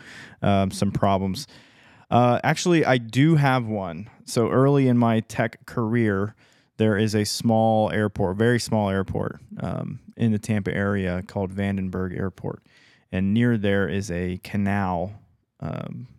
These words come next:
system that kinda goes around parts of the actual sh-, airstrip itself. And there's a few,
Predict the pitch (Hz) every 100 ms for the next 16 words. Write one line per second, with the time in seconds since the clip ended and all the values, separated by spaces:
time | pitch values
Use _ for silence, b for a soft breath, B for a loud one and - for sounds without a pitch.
0 | _ - - 113 110 95 - 123 92 95
1 | 98 95 92 92 - 95 - 90 85 90
2 | 90 - 95 104 - 90 - - - 78
3 | - 90 - _ b b b b 92 98
4 | 98 101 - 127 127 120